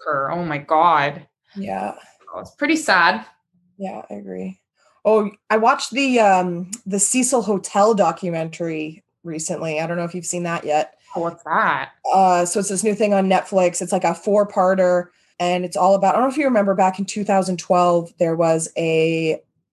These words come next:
Speaker 2: uh, young Canadian girl from B C who traveled to California, and she went missing.
Speaker 1: Oh.
Speaker 2: And it became, like, national, maybe international news.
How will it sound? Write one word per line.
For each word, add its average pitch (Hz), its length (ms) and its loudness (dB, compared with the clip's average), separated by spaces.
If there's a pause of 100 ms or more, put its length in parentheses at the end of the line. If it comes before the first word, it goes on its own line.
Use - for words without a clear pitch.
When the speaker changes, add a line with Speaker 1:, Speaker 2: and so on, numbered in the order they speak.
(180)
Speaker 2:
uh, 160 400 2 (240)
young 185 320 2
Canadian 180 540 2
girl 170 640 2
from 170 220 -2
B 165 160 -2
C 185 320 -2
who 185 360 0
traveled 165 360 2
to 190 80 -4
California, 175 580 0
and 170 140 -2
she 180 120 -6
went 160 180 -2
missing. 185 560 2 (680)
Speaker 1:
Oh. 160 40 -4
Speaker 2:
And 170 480 2
it 175 260 -8
became, 180 400 2
like, 160 420 -2 (840)
national, 247 920 4
maybe 202 320 2
international 214 640 2
news. 202 540 2